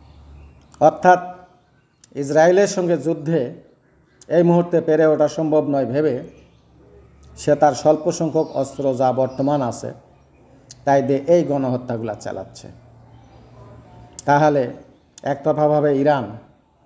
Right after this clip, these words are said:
কি শুধু নিজের স্বার্থ দেখল? এরকম কোনো স্বার্থ বে-, পর ব্যক্তি বা সংগঠনকে কেউ কি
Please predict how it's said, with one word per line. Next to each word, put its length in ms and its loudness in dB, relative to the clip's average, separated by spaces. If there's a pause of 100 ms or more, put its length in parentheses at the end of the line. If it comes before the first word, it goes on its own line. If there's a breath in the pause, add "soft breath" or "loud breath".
(920)
কি 100 -2
শুধু 260 0
নিজের 260 2
স্বার্থ 380 -2
দেখল? 440 0 (1900)
এরকম 360 2
কোনো 240 -2
স্বার্থ 380 -6
বে-, 380 -2 (560)
পর 160 0
ব্যক্তি 600 -2 (800)
বা 100 -2
সংগঠনকে 640 0
কেউ 240 2
কি 340 -4